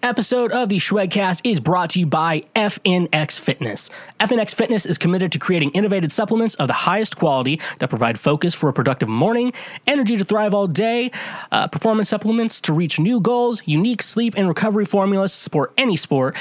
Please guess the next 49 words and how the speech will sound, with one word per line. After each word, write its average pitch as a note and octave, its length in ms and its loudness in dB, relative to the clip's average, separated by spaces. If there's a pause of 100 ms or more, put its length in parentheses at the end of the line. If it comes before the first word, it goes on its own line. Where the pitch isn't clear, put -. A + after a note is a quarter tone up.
(180)
and B2 100 0
healthy F#3+ 240 2
supplements F3+ 540 0
to C#3 80 -4
support E3 260 0
an C3+ 140 -2
active D3+ 340 0
lifestyle F3 600 0
for B2 120 -2
years B2 360 0
to C#3 80 0
come. A#2 340 -2 (240)
They B2+ 120 0
also D3+ 260 0
have C#3+ 140 -2
a - 20 -10
fantastic C#3+ 720 0
clothing A#3+ 400 0
line, A#3+ 280 0 (200)
so D#3 100 -2
you D3+ 80 2
can B2 220 0
look G#3 180 0
good F#3+ 360 2
while D3 300 2
you D#3 100 2
work D3 200 0
out D3 160 0
as B2 140 -2
well, D#3+ 340 2 (180)
which C#3 320 2 (160)
I C#3 120 2
always C#3 180 0
like C3 120 -2
to C#3 60 2
look C3 200 2
good B2+ 220 0
working B2 320 0
out. B2 160 0
Hashtag C#3 540 0
pray C3+ 200 0
for C3 100 0
Micah. A#2+ 460 0
We C3+ 100 2
all B2 140 2
know A#2 160 0
the A2 80 -4
drill. A2 360 -2 (360)
Um, B2+ 340 0